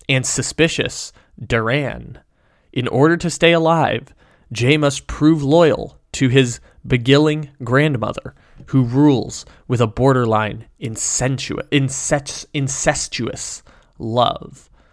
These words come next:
And this show also included, in the fourth season of the show, a guest appearance from one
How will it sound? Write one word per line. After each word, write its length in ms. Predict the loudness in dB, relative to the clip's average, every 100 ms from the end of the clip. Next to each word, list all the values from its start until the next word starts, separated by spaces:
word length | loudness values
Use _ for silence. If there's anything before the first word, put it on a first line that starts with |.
| _ _ _ _ -8
And 120 | -4
this 80 | -2
show 240 | 2 2
also 440 | 6 4 6 0
included, 680 | -2 -6 2 4 4 0 -8 -20 _ _ _
in 180 | -6 -4
the 80 | -6
fourth 600 | 0 2 2 0 -12 -8
season 420 | -2 0 0 -2
of 100 | -4
the 100 | -4
show, 380 | 0 4 4 2
a 80 | -2
guest 380 | 0 0 0
appearance 800 | -4 -2 -2 -2 -4 -12 -14 -14 -12
from 260 | -6 -4
one 420 | 0 -2 -2 -8